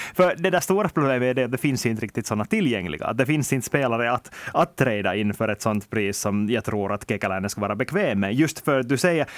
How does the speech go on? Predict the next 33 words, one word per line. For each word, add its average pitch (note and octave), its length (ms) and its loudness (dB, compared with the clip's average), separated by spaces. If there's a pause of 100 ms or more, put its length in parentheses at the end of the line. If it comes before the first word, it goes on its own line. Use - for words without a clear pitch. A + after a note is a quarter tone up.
helt G3+ 180 2
som F3 100 2
du D#3 60 0
säger, C#3 300 0
så C#3+ 100 -2
är D3 100 2
det D3 60 2
ju C3+ 100 2
så B2 100 -2
att A#2+ 80 -6
Columbus C3 460 0 (380)
inte F3+ 280 0 (120)
på E3 80 4
något E3+ 300 2
sätt B2 240 0
är B2+ 140 0 (600)
garanterade D#3 920 2
en G#2+ 120 -2
plats A2+ 240 0
i - 20 -2
slutspel. A2+ 440 0
De C#3 140 2
är D3+ 40 0
inte D3+ 200 -2
ens C#3 140 -2
nära F#3+ 340 2
en G#2+ 80 -2
plats G2+ 200 -4
i - 20 -6
slutspel G2 420 -2
ännu, G2+ 160 0
utan A#2 160 0
de C3 280 -2